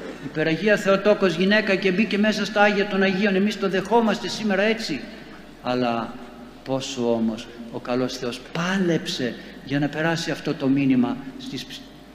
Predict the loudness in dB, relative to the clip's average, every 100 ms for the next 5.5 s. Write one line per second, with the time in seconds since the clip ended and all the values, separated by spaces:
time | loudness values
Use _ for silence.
0 | -20 -16 -10 -8 -6 -6 -4 -6 -4 -6
1 | -6 -6 -8 -8 -6 -2 0 -2 -2 -4
2 | -2 4 6 6 4 0 -4 -6 -8 -8
3 | -14 -14 -12 -4 2 4 8 8 8 4
4 | 4 4 4 4 2 0 -2 -6 -6 -6
5 | -2 -2 -2 -2 -2